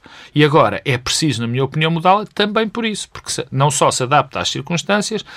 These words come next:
mas como em termos de comunicação, para as pessoas perceberem que se estão a lidar com os factos, era importante. Esse é o primeiro ponto. O segundo ponto, eh, eh, eu devo dizer que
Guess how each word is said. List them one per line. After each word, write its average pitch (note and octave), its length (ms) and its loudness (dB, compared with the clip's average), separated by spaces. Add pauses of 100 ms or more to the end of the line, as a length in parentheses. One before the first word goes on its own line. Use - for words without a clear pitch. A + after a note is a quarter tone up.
(200)
mas E3+ 160 4
como F3+ 220 0
em F#3 100 4
termos F3 380 4
de - 80 -16
comunicação, E3 640 0
para B2 120 0
as A#2+ 60 -6
pessoas - 200 -2
perceberem D#3 760 2 (640)
que - 80 -4
se - 40 2
estão C#3 200 2
a B2+ 40 2
lidar C3+ 360 4
com C#3 220 2
os C3+ 120 2
factos, - 760 0 (280)
era A2+ 160 0
importante. - 420 -14 (140)
Esse D#3 200 0
é - 20 2
o A2 40 -2
primeiro - 420 -16
ponto. - 300 -20 (800)
O E4 100 6
segundo B3 340 4
ponto, G#3+ 580 4
eh, E3 460 0
eh, - 80 -10
eu F3 180 4
devo G2+ 220 -2
dizer C3+ 640 2
que C#3 300 0